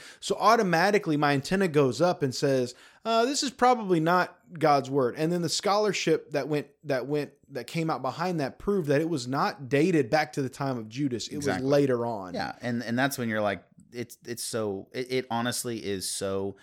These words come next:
Speaker 2: obvious, but it is amazing how, uh, the enemy of God
Speaker 1: Right.
Speaker 2: is going to try to mimic him, and he's going to try to bring out these things. I mean, that's why this is happening, is 'cause
Speaker 1: Right.
Speaker 2: there's an enemy, and he's trying to trick people.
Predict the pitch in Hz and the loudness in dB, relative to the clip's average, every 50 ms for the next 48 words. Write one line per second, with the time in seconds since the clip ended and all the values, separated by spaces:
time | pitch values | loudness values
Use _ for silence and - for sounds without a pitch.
0 | - - - - _ _ _ - 98 95 92 92 104 113 113 117 120 - - - | -20 -20 -20 -20 _ _ _ -4 -2 0 0 -2 -4 -6 -6 -4 -6 -6 -4 -4
1 | - 101 95 95 98 101 90 95 95 92 92 92 92 92 101 104 104 120 123 127 | -2 -2 -2 -2 -4 -4 -4 -4 -4 -4 -4 -2 -2 -4 -4 -4 -4 -4 -4 -6
2 | 127 123 - - - 117 110 104 101 101 98 98 95 - _ _ _ _ _ _ | -6 -8 -10 -8 -6 -4 -4 -4 -4 -4 -4 -6 -8 -12 _ _ _ _ _ _
3 | _ _ _ - 92 90 90 87 90 85 92 - - 98 95 101 101 110 123 127 | _ _ _ -6 -4 -4 -2 -4 -4 -6 -8 -8 -6 -6 -4 -4 -2 -2 -2 -4
4 | 143 143 _ _ - _ - 104 101 104 104 107 101 110 120 135 147 151 151 - | -6 -8 _ _ -20 _ -8 -8 -8 -4 -4 -2 -2 -2 -2 -4 -6 -8 -12 -20
5 | _ _ _ - - - 98 - - 113 107 95 98 104 110 117 117 110 - 123 | _ _ _ -16 -14 -12 -10 -8 -6 -6 -6 -6 -4 -4 -4 -4 -4 -4 -6 -8
6 | 104 - - - 110 107 107 110 104 - - 92 90 92 95 98 104 113 - - | -10 -10 -8 -6 -4 -4 -4 -4 -6 -6 -8 -6 -6 -4 -6 -6 -6 -8 -10 -8
7 | - 131 135 143 170 175 165 _ _ _ _ _ _ - 98 101 107 98 92 90 | -8 -6 -6 -8 -8 -12 -16 _ _ _ _ _ _ -10 -8 -8 -6 -8 -6 -6
8 | 98 101 104 107 107 113 110 - 120 - - 113 107 101 104 101 - 101 92 85 | -4 -4 -2 -2 -4 -4 -6 -8 -12 -10 -6 -6 -4 -4 -6 -8 -10 -10 -10 -10
9 | 82 95 95 98 101 104 104 107 - 92 92 92 113 117 - 107 107 104 101 101 | -10 -8 -8 -6 -6 -6 -8 -8 -6 -6 -6 -4 -6 -8 -8 -10 -8 -8 -8 -8
10 | - - 120 - - 113 120 123 135 170 - - 120 127 135 123 107 92 92 87 | -8 -8 -8 -4 -4 -2 -2 0 -2 -2 -2 0 0 0 0 0 -2 -6 -8 -8
11 | - 135 165 147 - 85 87 87 90 87 120 107 104 107 113 107 104 104 95 107 | -6 -6 -6 -6 -6 -8 -8 -8 -6 -4 -4 -4 -4 -4 -6 -8 -8 -8 -6 -6
12 | 131 147 143 120 92 87 - - - _ - - - - - _ - 107 110 98 | -4 -4 -4 -6 -6 -8 -8 -10 -14 _ -20 -20 -20 -20 -16 _ -8 -6 -6 -6
13 | - - - 113 113 113 104 104 - - - 180 - - 135 110 - - 71 - | -6 -6 -4 -4 -2 -4 -4 -8 -10 -10 -10 -10 -10 -10 -12 -10 -10 -10 -12 -12